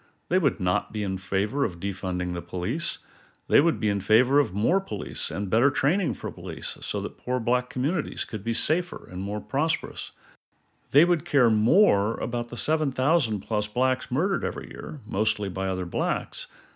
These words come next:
than they do about a handful of unarmed blacks shot by police, who, by the way,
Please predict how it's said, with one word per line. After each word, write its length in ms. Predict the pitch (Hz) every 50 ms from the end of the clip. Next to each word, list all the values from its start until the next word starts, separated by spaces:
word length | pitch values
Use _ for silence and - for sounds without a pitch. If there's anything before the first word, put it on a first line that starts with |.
| _ _
than 160 | 127 123 120
they 100 | 123 120
do 200 | 113 117 135 143
about 240 | 147 120 120 117 113
a 40 | 110
handful 560 | - - 110 117 120 120 117 - - 120 113
of 120 | 110 98 107
unarmed 480 | 127 143 147 120 107 104 101 95 90
blacks 340 | - 101 101 104 107 107 -
shot 380 | - - - 113 107 - - -
by 140 | 107 104
police, 640 | 104 - - 135 143 151 113 - - - - - - - _ _ _ _ _ _ _ _
who, 140 | _ 143 131
by 180 | 104 113 113
the 100 | 110 104
way, 480 | 101 104 120 123 113 95 90 95 104 123